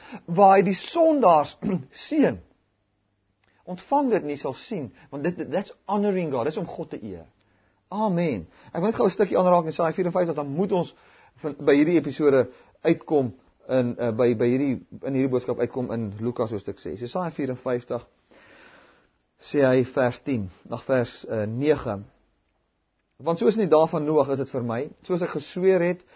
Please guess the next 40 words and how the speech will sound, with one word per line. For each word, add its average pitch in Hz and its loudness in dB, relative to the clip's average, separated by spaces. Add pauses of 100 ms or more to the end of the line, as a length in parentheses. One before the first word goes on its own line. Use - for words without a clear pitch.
(120)
dat 135 -2
die 139 0
waters 151 2
van 139 -6
Noag 139 0
nie 147 -4
meer 160 -2
oor 143 0
die - -4
aarde 135 0
sou 135 -6
gaan 135 -8
nie, 127 -2
so 180 -4
het 185 0
ek 156 -6
gesweer 165 2 (240)
dat 156 -4
ek 214 0
nie 214 2
op 175 2
jou 160 4
toornig 185 6
sal 120 -2
wees 110 -4 (240)
of - -6
jou 117 0
sal 110 -6
dreig 92 -10
nie." - -20 (560)
Hy 165 0
sê 269 -4
daar, 156 4 (200)
"Soos 240 0
die 233 -2
waters 160 -2
van 151 -8
Noag." 135 -2
Nou 165 -8
kyk, 269 0